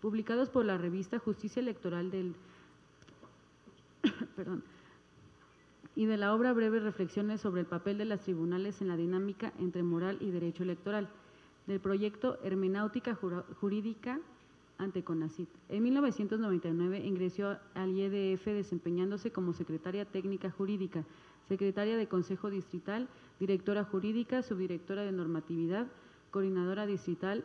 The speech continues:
presidenta de Consejo Distrital, y en el hoy I S D es titular de órgano desconcentrado y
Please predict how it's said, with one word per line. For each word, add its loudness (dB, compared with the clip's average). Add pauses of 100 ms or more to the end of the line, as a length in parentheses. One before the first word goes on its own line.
presidenta 0
de 0
Consejo 0
Distrital, -2 (1000)
y -2
en 0
el -2
hoy -2 (480)
I 0
S 0
D -2
es -2
titular -2
de 0
órgano -2
desconcentrado 0
y -2